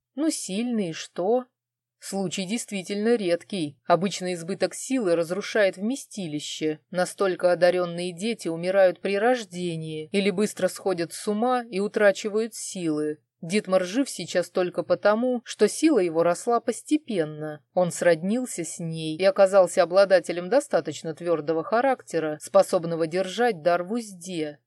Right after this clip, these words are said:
Но на отношении окружающих это всё равно сказывается. Находиться рядом с ним —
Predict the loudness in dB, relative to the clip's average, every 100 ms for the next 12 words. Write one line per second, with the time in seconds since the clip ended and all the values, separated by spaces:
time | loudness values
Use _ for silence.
0 | -4 0 4 4 4 0 0 -2 0 0
1 | 0 -2 2 4 4 2 -4 -4 -2 -4
2 | -2 2 4 4 0 -2 -2 0 0 -2
3 | -4 -4 -6 -8 -6 -8 _ -6 -2 2
4 | 2 0 -4 0 4 2 0 -6 -4 -2
5 | -2 -4